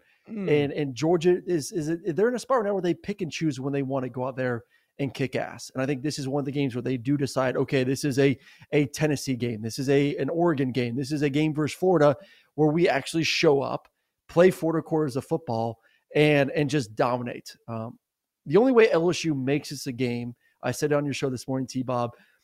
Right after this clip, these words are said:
Speaker 2: they gotta take some chances. They gotta pick and choose. Like, when you get that one-on-one shot, you can't be scared. You gotta go for the big one.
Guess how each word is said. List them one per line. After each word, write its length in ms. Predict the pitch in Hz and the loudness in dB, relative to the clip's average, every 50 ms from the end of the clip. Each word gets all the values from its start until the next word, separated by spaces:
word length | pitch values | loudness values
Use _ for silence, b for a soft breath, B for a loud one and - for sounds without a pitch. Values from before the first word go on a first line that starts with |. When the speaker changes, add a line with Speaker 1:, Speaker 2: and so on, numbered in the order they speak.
| _ _ _ _ - | _ _ _ _ -4
Speaker 2:
they 180 | - 143 147 139 - - | 0 2 2 2 2 0
gotta 260 | - 143 135 135 135 | 0 0 2 2 0
take 280 | 127 - - 135 127 - | -2 -2 -4 -4 -4 -4
some 160 | - 113 113 | -6 -10 -10
chances. 520 | - - 120 117 117 - - - - - b b b b b b b | -8 -6 -6 -8 -8 -10 -14 -16 -16 -18 b b b b b b b
They 120 | - 143 135 | 0 2 4
gotta 240 | 117 143 147 151 147 | 6 6 6 4 4
pick 260 | - 156 156 151 - | 2 0 0 0 0
and 100 | 147 127 | -2 -2
choose. 300 | - 143 139 139 123 117 | -2 0 0 0 0 -2
Like, 120 | 123 107 | -4 -4
when 180 | - 127 139 147 | -2 -2 0 2
you 140 | 156 170 156 | 2 2 2
get 180 | 151 170 170 | 2 2 4
that 160 | 165 165 160 | 2 0 0
one-on-one 460 | 151 143 156 160 156 151 151 156 151 143 | 2 2 2 2 2 2 2 2 0 0
shot, 560 | - - - 226 208 170 135 131 - - - b b b b b b b | -2 0 0 2 4 4 2 2 -2 -6 -12 b b b b b b b
you 120 | 139 139 | -2 -2
can't 320 | 131 - - 160 165 160 165 | -2 -2 0 0 0 0 0
be 100 | 156 139 | -4 -8
scared. 400 | - - - - 156 147 143 127 | -8 -6 -4 0 0 2 2 0
You 60 | 120 | 0
gotta 200 | 117 147 131 131 | 0 0 0 0
go 220 | 117 110 135 131 | 0 0 0 0
for 140 | 123 - - | 0 -2 -6
the 80 | 117 120 | -10 -8
big 220 | 107 127 127 120 | -6 -6 -6 -6
one. 280 | 127 127 - 98 104 | -8 -12 -12 -14 -16